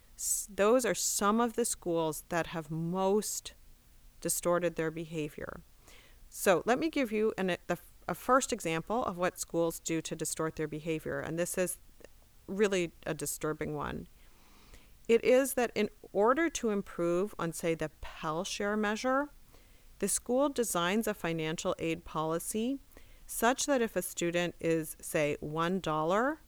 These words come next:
below the eligibility threshold, that means that their family has just one dollar <laughs> less than the Pell eligibility threshold, the school gives the student very generous financial aid.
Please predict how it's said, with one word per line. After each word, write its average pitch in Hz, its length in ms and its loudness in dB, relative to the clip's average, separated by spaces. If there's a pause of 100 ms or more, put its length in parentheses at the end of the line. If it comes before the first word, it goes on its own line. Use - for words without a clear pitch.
(100)
below 165 400 2
the 190 180 -2
eligibility 170 760 -2
threshold, 220 500 -4
that 190 140 -2
means 160 240 -4
that 160 180 -4
their 156 120 -2
family 160 360 -6
has 151 320 -8 (560)
just - 300 0 (160)
one 170 420 0
dollar 175 420 2
<laughs> 160 140 -2
less 202 400 2
than 175 380 2
the 165 100 0
Pell 180 460 2
eligibility 170 600 0
threshold, 240 520 -2 (420)
the 180 80 -2
school 269 380 0
gives 185 480 -2 (120)
the 202 100 -2
student 175 440 -2 (560)
very 180 520 4
generous 165 360 -2
financial 156 400 -6
aid. 147 160 -8